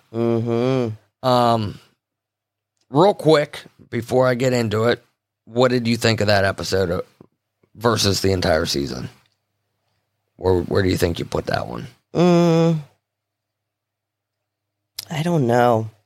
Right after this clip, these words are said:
Speaker 1: Zombies is still my favorite.
Speaker 2: Zombie was, yeah, that was a
Speaker 1: Still
Speaker 2: good
Speaker 1: my
Speaker 2: one.
Speaker 1: favorite. I mean, I like this one, but at
Speaker 2: Yeah,
Speaker 1: the
Speaker 2: but what
Speaker 1: same time, it was like, it didn't
Speaker 2: It was kinda boring.
Speaker 1: Yeah, like,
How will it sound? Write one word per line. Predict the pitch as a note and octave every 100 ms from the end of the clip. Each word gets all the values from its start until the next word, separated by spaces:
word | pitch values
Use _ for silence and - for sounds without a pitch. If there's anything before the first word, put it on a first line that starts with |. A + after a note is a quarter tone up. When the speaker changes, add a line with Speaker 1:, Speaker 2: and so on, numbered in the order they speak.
| _ _ -
Speaker 1:
Zombies | B2 C3 C#3+ C#3
is | A#2+
still | - A#2+
my | A2+ G#2+
favorite. | - G#2 - - - -
Speaker 2:
Zombie | A2+ B2 B2+
was, | C3 B2+ -
yeah, | A2+ G#2+ G#2+
that | A2
was | A2+
a | A2+
Speaker 1:
Still | A2 C#3+
Speaker 2:
good |
Speaker 1:
my | B2+
Speaker 2:
one. | A2
Speaker 1:
favorite. | B2 A#2 A2 F2 _ _ _ _ _ -
I | -
mean, | A3 A3
I | C#4
like | F3+ D#3+ -
this | D3+ F#3 -
one, | C3 A#2+ C3+ C#3+ - _ _ _ _ -
but | D3+ C#3 _ -
at |
Speaker 2:
Yeah, | C#3
Speaker 1:
the | C3
Speaker 2:
but |
what | C#3+ D3
Speaker 1:
same | F#3
time, | F#3+ F3+ F#3 D#3
it | D3
was | C3+ D3+ C#3+
like, | C#3 C3+ C3
it | - - _ _
didn't | D3+ - D3 C#3 B2+
Speaker 2:
It |
was | C3
kinda | A2+ F3 D3+ G#2+
boring. | - A#2+ G#2+ - -
Speaker 1:
Yeah, | D#3 F3 G#3 G#3 E3+ F2+ D#2 -
like, | D#3 D#3 D3+ - -